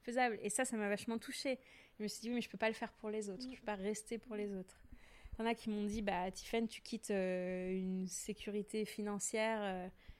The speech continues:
qu'est-ce que tu fous ? <laughs> Et pourquoi ? Enfin, t'es, t'es au top. »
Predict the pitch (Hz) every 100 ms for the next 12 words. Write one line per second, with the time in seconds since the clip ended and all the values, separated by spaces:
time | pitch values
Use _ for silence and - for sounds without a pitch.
0 | - - 269 240 - 214 - 196 - 277
1 | 302 - - - 339 440 339 277 494 -
2 | - - - - - - 269 240 262 262
3 | - 311 311 311 247 214 214 214 214 -
4 | - 202 - 247 - 240 240 - 330 311